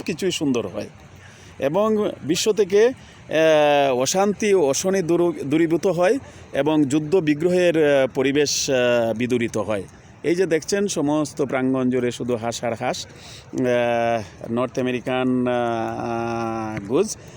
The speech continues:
এখন এই দেখেন, এই, এই গুজলিংগুলা গুজ হয়ে গেছে এখন, এবং অপূর্ব, এবং কি যেন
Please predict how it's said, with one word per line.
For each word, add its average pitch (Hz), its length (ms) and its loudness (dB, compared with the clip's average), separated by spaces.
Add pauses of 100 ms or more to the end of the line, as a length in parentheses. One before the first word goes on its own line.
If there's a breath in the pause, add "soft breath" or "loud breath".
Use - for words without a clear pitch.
(180 loud breath)
এখন 147 480 -2 (320 loud breath)
এই 147 400 0
দেখেন, 143 320 -2
এই, 147 280 0
এই 147 140 2
গুজলিংগুলা 170 720 -2
গুজ 147 360 -2
হয়ে 135 240 0
গেছে 110 240 -4
এখন, 101 200 -8 (420 loud breath)
এবং 160 280 0
অপূর্ব, 160 520 2
এবং 151 320 0
কি 160 120 -4
যেন 160 160 0